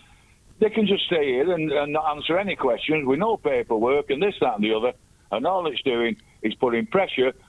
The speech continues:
on all the places that they're gonna be sent to, and they, they'll not, probably not do a day's work in their life,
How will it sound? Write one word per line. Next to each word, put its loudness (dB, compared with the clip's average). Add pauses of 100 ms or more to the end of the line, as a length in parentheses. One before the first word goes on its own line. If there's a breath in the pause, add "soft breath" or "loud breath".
(120 soft breath)
on -4
all -2
the -2
places -2
that 0
they're 4
gonna 0
be -2 (160)
sent 0
to, 2 (640)
and -4 (460)
they, 2 (200)
they'll 2
not, -2
probably 0
not -2
do 4
a 2
day's 0
work 2
in 0
their 2
life, -4